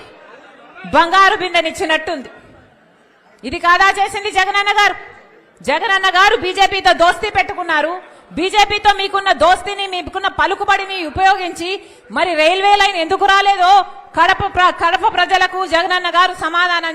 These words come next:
చెప్పాల్సిన అవసరం ఉంది. పోనీ, పోనీ స్టీల్ ఫ్యాక్టరీ రాలేదు, రైల్వే లైను రాలేదు, పోనీ ఇక ఏ రకంగానైనా మీరు మేలు చేశారా అంటే ఒక్క రకంగా కూడా, ఒక్క రకంగా కూడా మీరు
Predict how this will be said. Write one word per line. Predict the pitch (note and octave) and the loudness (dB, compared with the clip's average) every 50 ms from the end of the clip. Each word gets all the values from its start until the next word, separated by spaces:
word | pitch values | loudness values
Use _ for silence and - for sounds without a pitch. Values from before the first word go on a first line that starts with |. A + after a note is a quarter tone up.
| D4 E4 | -6 -6
చెప్పాల్సిన | D#4 - D#4 D#4 D4 - F4+ D4+ D4+ D4 | -4 -2 -2 -4 -4 -6 -8 -6 -6 -6
అవసరం | D4 - - D4 C4+ B3+ | -6 -6 -6 -6 -6 -8
ఉంది. | A3+ G#3 - - - - _ _ _ _ _ _ _ _ _ _ _ _ _ _ _ _ - C#4+ | -12 -16 -20 -20 -20 -20 _ _ _ _ _ _ _ _ _ _ _ _ _ _ _ _ -2 0
పోనీ, | D#4+ - F4 G4 D4 - - - - - _ _ _ _ _ _ _ _ | 0 0 0 -4 -8 -12 -18 -20 -20 -20 _ _ _ _ _ _ _ _
పోనీ | D#4 D#4+ F4 F4 F4 D4+ - - - - _ _ _ _ - | 0 2 2 0 -2 -8 -10 -16 -20 -20 _ _ _ _ -12
స్టీల్ | - D#4+ F4 F4+ F#4+ - E4+ | -8 -6 -6 -6 -2 0 0
ఫ్యాక్టరీ | E4 F#4 F4+ F4 - G4 F#4+ F4+ F4 | 0 0 0 -2 -6 -6 -2 2 2
రాలేదు, | F4+ F#4 F4+ F4+ F4 - - - - - - - _ _ _ _ _ - F#3+ A#3 | 4 4 4 2 0 -2 -8 -16 -20 -20 -20 -20 _ _ _ _ _ -4 -2 2
రైల్వే | D4 E4+ F4 F4+ F4+ F4+ F4 E4 D#4 | 2 2 2 2 0 0 0 0 0
లైను | D#4 E4 F4+ F#4 F#4+ G4 G4 | -2 -2 -2 -2 0 0 0
రాలేదు, | F#4 F4+ F4 F4 - - - - - - _ _ _ _ _ _ - | 2 2 2 0 -2 -4 -10 -18 -20 -20 _ _ _ _ _ _ -4
పోనీ | D4 E4 E4 F4 E4+ | -4 -4 -4 -6 -6
ఇక | - G4 D4 C4+ B3+ B3+ C#4+ | -4 -4 -4 -2 -2 0 2
ఏ | F4 G4 G#4 G4+ G4+ | 2 4 4 4 2
రకంగానైనా | G4 G4 G4 G4 F#4+ F#4+ F#4+ F#4 F4+ F4+ F4 F4 F4 E4+ E4 | 2 2 -2 -2 0 0 2 2 2 0 0 0 -2 -2 -2
మీరు | E4 E4 D4+ C#4+ | -2 -4 -2 -2
మేలు | D4 D#4+ F4 F#4 F4+ - | -2 -2 -2 -4 -4 -6
చేశారా | F4+ F4+ F4+ F4+ D#4+ D#4+ D#4+ D#4 | -6 -4 -2 -4 -2 -2 -2 -4
అంటే | D4+ E4+ E4 D4+ - - - - - - - F3+ G#3+ C#4 | -2 -4 -4 -4 -6 -10 -18 -20 -20 -20 -10 -6 -4 -2
ఒక్క | E4+ - - A4+ F#4 F4+ | -2 -2 0 0 2 2
రకంగా | F4+ F4+ G4 G4+ G#4 G#4 G#4 G#4 G4+ G4 | 2 2 2 0 2 2 2 2 4 2
కూడా, | F#4+ F#4 E4 - - - - - - - - - A3+ D4+ | 2 0 0 -2 -4 -10 -20 -20 -20 -20 -8 -2 0 0
ఒక్క | E4+ - - G#4+ G4 G4 | 0 2 2 2 2 2
రకంగా | F#4 F#4+ G#4 G#4 G#4 G#4+ G#4+ G#4+ G#4+ | 2 0 -2 0 4 4 4 4 4
కూడా | G4+ G4+ G4 F#4+ F#4 | 2 2 2 0 -2
మీరు | F4+ F#4 | -4 -4